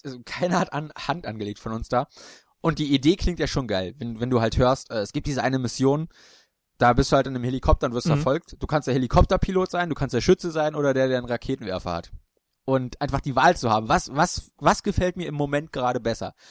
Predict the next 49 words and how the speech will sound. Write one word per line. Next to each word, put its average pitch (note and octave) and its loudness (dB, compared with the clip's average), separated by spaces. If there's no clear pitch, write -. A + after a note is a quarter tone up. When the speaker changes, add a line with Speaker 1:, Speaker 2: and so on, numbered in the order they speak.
Speaker 1:
Will D#3 2
ich, D3 0
will C#3+ 2
ich C#3 -6
mit C#3 -2
Raketen C#3+ 0
auf C#3 -4
dem C#3 -4
Helikopter C3+ -2
schießen? C3+ -4
Will C3 -2
ich A#2+ -8
mit C3 -8
dem B2+ -10
Maschinengewehr D#3+ 0
drauf C#3 0
schießen? C#3+ -8
Oder C3 2
will C3 2
ich A#2+ -2
selbst C3 -4
fliegen D#3 -12
und B2+ -10
den, B2 -8
den A#2+ -6
Geschützen C#3 -6
des, - -10
des A2+ -4
Speaker 2:
Ja. A3 4
Speaker 1:
anderen C3 -6
Helikopters A#2 -4
ausweichen? G#2+ -4
Das, - -8
das B2+ -8
ist C#3 -4
schon D#3+ -2
ein D3+ -10
interessanter F3+ -4
Aspekt - -2
auf G#2 -4
jeden G2 -6
Fall. A2+ -4
Du B2+ -2
wirst F3 0
nicht E3+ -4
mehr D#3 0
so D3 -4
ganz D3 -2
gezwungen, F3 -2